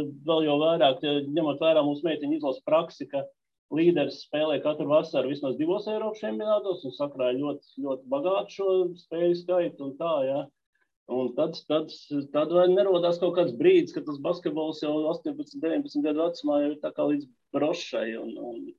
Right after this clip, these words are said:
un tālāk tas azarts iet mazumā, līdz ar to tā profesionāls karjera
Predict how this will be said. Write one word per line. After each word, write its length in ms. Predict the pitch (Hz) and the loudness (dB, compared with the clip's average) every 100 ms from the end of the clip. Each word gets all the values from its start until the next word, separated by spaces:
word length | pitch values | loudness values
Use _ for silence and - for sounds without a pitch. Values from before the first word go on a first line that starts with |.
| _ _ _ _ _ - | _ _ _ _ _ -8
un 100 | 120 117 | -6 2
tālāk 360 | 139 131 127 131 | 4 6 4 -2
tas 160 | 131 143 | -2 0
azarts 320 | 139 135 143 | 2 0 0
iet 80 | 131 | 2
mazumā, 400 | 156 151 151 147 147 | 2 4 4 6 4
līdz 160 | 147 | 2
ar 40 | 139 | -2
to 80 | 143 | 0
tā 120 | 143 151 | 0 2
profesionāls 400 | 160 160 143 - | 0 2 0 2
karjera 320 | 151 151 | 2 4